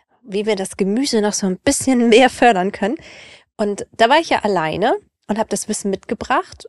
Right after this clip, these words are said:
und habe das in der Familie sozusagen, äh, ausgebreitet. Und es fühlte sich okay an. Das war in Ordnung, das haben wir vorher abgesprochen, dass wir beide nicht an den Termin teilnehmen müssen.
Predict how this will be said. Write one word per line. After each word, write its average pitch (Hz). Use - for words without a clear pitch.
und 208
habe 208
das -
in 208
der 214
Familie 262
sozusagen, 208
äh, 190
ausgebreitet. 170
Und 220
es 240
fühlte 269
sich 269
okay 262
an. -
Das -
war 214
in 202
Ordnung, 240
das -
haben 208
wir 196
vorher 185
abgesprochen, -
dass 196
wir 180
beide 196
nicht -
an 185
den 185
Termin 190
teilnehmen 202
müssen. 202